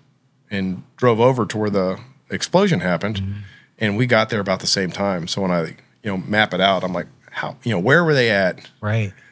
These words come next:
Speaker 1: And how, how ballsy to be wearing a suicide vest and, and, uh, posture close to a five thousand pound bomb.
Speaker 2: Yeah.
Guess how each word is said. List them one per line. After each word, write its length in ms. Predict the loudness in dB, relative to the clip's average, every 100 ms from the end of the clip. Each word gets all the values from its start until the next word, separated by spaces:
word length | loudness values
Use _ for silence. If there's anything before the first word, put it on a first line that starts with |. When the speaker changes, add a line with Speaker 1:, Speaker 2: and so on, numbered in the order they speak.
| _
Speaker 1:
And 120 | -4 2
how, 280 | 4 4 0 -10 _ _ _ 0
how 160 | 2
ballsy 460 | 6 6 6 4 -2
to 80 | -2
be 140 | -2
wearing 320 | 2 4 4
a 20 | 2
suicide 460 | 2 2 2 2
vest 460 | 2 2 0 -2 -10 _ -4
and, 280 | -2 -2 -8 _ _ _
and, 300 | -2 -2 -2
uh, 240 | -2 -4 -8 -14 _ -20 -20 -20 _ _ _
posture 440 | 2 2 2 0 -4
close 460 | -2 0 2 2
to 120 | 0 -2
a 60 |
five 260 | 2 2 2
thousand 300 | 2 0 -2
pound 360 | -2 -2 -4 -6
bomb. 420 | 0 2 0 -2 -8 -10
Speaker 2:
Yeah. 380 | -6 -4 -4